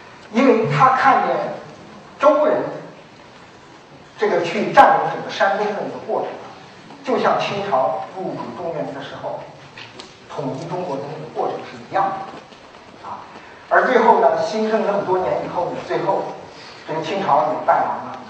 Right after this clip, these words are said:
啊，也败亡了。大家知道他的文化立场呢，完全是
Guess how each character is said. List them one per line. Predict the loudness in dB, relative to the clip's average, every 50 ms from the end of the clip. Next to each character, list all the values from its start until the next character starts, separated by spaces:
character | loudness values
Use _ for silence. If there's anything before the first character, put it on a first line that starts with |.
| -18 -16 -14 -12 -12 -12 -12 -14 -14 -14 -12
啊， | -10 -10 -10 -10 -10
也 | -2 2
败 | 4 4 4
亡 | 4 0
了。 | -4 -6 -8 -10 -14 -16 -18 -20 -20 -20 -20 -20 -12 2
大 | 6 6 8
家 | 8
知 | 6 2 4 6
道 | 6 6 6 6
他 | 4 4
的 | 4 4 0
文 | 0 0 6
化 | 8 8 8 8 4
立 | 0
场 | -2 -4 -6 -8 -8
呢， | -10 -12 -4 -4
完 | -2 -2 -2
全 | -6 -8
是 | -8 -8